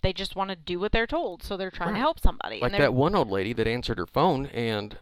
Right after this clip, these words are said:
Speaker 2: bailed her grandson out over the phone,
Speaker 1: Mm-hmm.
Speaker 2: and turns out, you know, he wasn't even in jail.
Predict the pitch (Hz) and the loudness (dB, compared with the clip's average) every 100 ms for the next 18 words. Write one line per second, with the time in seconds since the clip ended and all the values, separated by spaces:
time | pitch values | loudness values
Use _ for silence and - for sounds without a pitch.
0 | 120 117 120 123 - 120 117 104 110 120 | 0 2 4 2 2 2 0 0 -2 -2
1 | 147 160 - 101 110 104 107 110 113 107 | -4 -6 -2 -2 -2 0 0 2 0 0
2 | 104 92 113 143 120 127 - 202 196 214 | -2 -2 0 0 -2 -8 -12 -12 -10 -10
3 | 254 _ _ - 117 107 104 107 - - | -12 _ _ -6 -4 -2 -4 -10 -10 -6
4 | 135 127 151 190 - - - - _ - | -4 -2 -2 -2 -4 -10 -20 -20 _ -20
5 | - _ - 143 107 117 147 123 _ - | -20 _ -10 -4 -2 -2 -4 -12 _ -10
6 | 147 151 170 160 156 143 113 104 120 170 | 0 6 6 4 -2 -2 -2 -4 -2 0
7 | 127 131 | 0 0